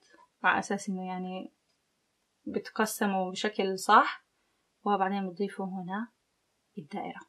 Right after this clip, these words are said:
ممكن تكون دائرة مفرغة، ممكن تكون دائرة ملاني، زي، يعني زي ما انتو بتحبوا. أكيد بنمسح الأساسيات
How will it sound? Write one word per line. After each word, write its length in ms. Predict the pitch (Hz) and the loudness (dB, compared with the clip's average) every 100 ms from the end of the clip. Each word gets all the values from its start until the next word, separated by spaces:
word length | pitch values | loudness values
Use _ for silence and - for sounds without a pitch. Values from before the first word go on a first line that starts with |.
| _ _ - _ - | _ _ -20 _ 6
ممكن 260 | 302 330 294 | 8 8 4
تكون 240 | - 294 | 4 8
دائرة 260 | 240 247 247 | 8 10 8
مفرغة، 500 | 233 - 247 226 233 | 6 6 6 8 4
ممكن 300 | 214 208 196 | 4 -2 -6
تكون 280 | - 214 | -2 0
دائرة 260 | 185 208 226 | 4 4 4
ملاني، 460 | 226 226 226 233 269 | 4 4 6 4 4
زي، 440 | 214 190 190 - - | 0 -2 -6 -8 -8
يعني 280 | 196 190 | -6 -6
زي 120 | 190 220 | 0 0
ما 80 | |
انتو 180 | 208 208 | 0 -2
بتحبوا. 580 | 208 - 220 190 247 - | -6 -2 -4 4 6 6
أكيد 280 | - - - _ _ - - _ _ - | 0 -8 -12 _ _ -20 -20 _ _ -2
بنمسح 440 | 226 262 233 - | 2 2 0 -4
الأساسيات 1160 | - - - - - 180 185 233 262 285 330 - | -4 -6 -8 -8 -8 -12 0 6 8 8 4 -2